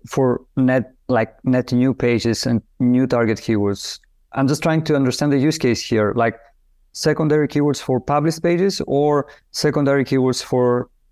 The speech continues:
new target keywords that you have, and you somehow, by kind of making gap analysis between you and your competitors, you, you, or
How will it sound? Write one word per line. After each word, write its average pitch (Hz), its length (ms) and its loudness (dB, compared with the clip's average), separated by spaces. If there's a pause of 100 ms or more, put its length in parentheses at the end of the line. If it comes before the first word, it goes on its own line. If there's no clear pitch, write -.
(320)
new 135 560 0
target 123 380 0
keywords 123 280 0
that 117 180 0
you 117 80 0
have, 117 400 -2 (440)
and 117 140 0
you 117 100 2
somehow, 127 560 0
by 117 420 0 (100)
kind 123 320 0
of - 340 -4
making 120 480 0 (340)
gap 127 220 0
analysis 120 500 0
between 123 300 0
you 127 480 0 (360)
and 117 160 0
your 113 200 2
competitors, 131 760 -2
you, 117 340 2
you, 113 120 -2 (580)
or 147 360 0